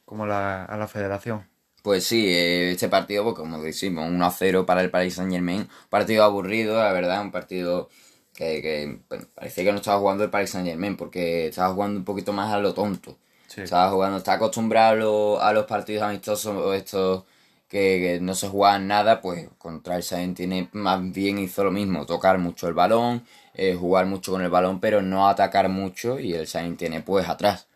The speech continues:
Speaker 1: Eh,
Speaker 2: Mm.
Speaker 1: sí, un Di Mani-, un Di María, per-, perdona, que, que estuvo bastante, bastante bien.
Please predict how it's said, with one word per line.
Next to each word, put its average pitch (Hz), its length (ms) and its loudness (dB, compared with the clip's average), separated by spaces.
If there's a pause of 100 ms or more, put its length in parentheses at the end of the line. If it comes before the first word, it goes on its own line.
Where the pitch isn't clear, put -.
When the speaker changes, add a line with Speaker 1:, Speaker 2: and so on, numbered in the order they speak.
(320)
Speaker 1:
Eh, 104 120 -6
Speaker 2:
Mm. 101 40 -6
Speaker 1:
sí, 127 260 -6
un 104 160 -8
Di 107 120 -6
Mani-, 107 380 -4
un 110 180 -12
Di 110 100 -8
María, 113 320 -4
per-, 110 180 -6 (240)
perdona, 110 400 -4
que, 104 400 -4
que 107 120 -14
estuvo 107 280 -10
bastante, 120 360 -4
bastante 104 360 -8
bien. 113 220 -10